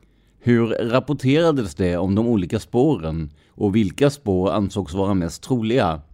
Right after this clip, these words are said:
Och framförallt, hur kunde uppgifter som senare visade sig felaktiga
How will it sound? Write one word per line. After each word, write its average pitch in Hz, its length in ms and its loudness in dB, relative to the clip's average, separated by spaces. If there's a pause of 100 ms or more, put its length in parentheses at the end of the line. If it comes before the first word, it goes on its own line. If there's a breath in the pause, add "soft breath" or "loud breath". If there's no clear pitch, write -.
(560)
Och 117 140 -4
framförallt, 104 840 -4 (300)
hur 143 220 4
kunde 165 420 2
uppgifter 95 640 0
som 110 220 -2
senare 104 460 2
visade 101 480 -2
sig 101 180 -4
felaktiga 110 840 -2